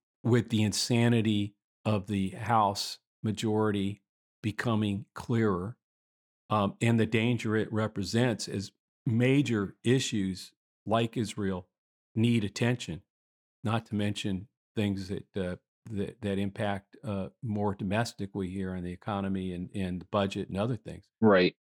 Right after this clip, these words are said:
Speaker 1: That's the contrast that I think, uh, continues to play out in a way that hopefully, uh, look, the cult's always gonna be the cult. There's always gonna be, we know,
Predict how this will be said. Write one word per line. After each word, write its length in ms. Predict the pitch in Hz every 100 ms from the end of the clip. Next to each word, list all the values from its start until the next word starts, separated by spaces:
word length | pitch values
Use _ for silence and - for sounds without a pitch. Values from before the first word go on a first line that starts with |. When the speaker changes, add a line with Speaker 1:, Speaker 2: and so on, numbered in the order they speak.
| _ -
Speaker 1:
That's 300 | 135 139 -
the 100 | 143
contrast 720 | 151 151 147 131 113 107 -
that 80 | 113
I 100 | 107
think, 400 | 120 113 110 -
uh, 240 | 107 107 -
continues 600 | 117 110 135 127 123 -
to 120 | 110
play 320 | - 110 107
out 280 | 110 110 -
in 120 | 107
a 60 | 104
way 540 | 104 117 110 107 110 - _ _ _ -
that 140 | 113
hopefully, 760 | 104 131 147 110 107 113 113 117 123
uh, 200 | 110 113
look, 240 | 139 123
the 80 | -
cult's 380 | - 135 131 -
always 320 | 117 120 120
gonna 180 | - 120
be 140 | 113
the 100 | 107
cult. 400 | - 117 117 143 - _
There's 200 | 117 107
always 320 | 113 113 113 -
gonna 200 | 113 107
be, 440 | 113 117 117 113 _
we 160 | 110 113
know, 420 | 117 113 123